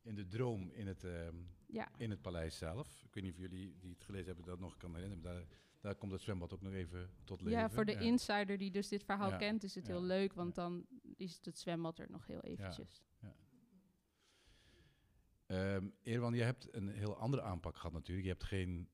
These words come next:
Speaker 1: ehm, ik las trouwens ergens magisch realistisch. Ik ben het er niet mee eens, maar d-, zo zou je het kunnen benoemen. Ehm, eh, ik weet niet, hoe denk jij erover trouwens? Magisch realistisch als het gaat om Lisa's roman? Nee, hè?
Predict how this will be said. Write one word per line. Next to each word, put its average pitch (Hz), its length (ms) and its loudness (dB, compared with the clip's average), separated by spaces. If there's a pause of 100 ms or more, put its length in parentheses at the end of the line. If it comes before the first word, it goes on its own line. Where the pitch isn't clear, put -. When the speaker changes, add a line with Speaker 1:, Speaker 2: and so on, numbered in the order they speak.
(100)
Speaker 1:
ehm, 85 580 0 (1200)
ik 95 120 -6
las 139 140 4
trouwens 107 280 2
ergens 85 460 -2 (240)
magisch 85 420 6
realistisch. 87 460 4
Ik 78 100 -2
ben 87 100 4
het 85 100 2
er 85 60 4
niet 92 140 2
mee 76 120 0
eens, 92 240 2
maar 90 160 2
d-, - 200 -6
zo 104 160 0
zou 90 200 4
je 87 60 4
het - 200 -4 (160)
kunnen 90 220 2
benoemen. 92 640 2
Ehm, 87 460 0 (800)
eh, 87 340 2
ik 82 160 -4
weet 92 100 0
niet, 90 100 2
hoe 95 120 4
denk 95 180 2
jij 104 140 4
erover 101 240 2
trouwens? 104 320 0
Magisch 90 280 2
realistisch 92 580 0
als 90 100 -4
het 82 100 -10
gaat 95 180 -2
om 95 60 2
Lisa's 92 240 2
roman? 90 340 2
Nee, 80 180 2
hè? 90 100 0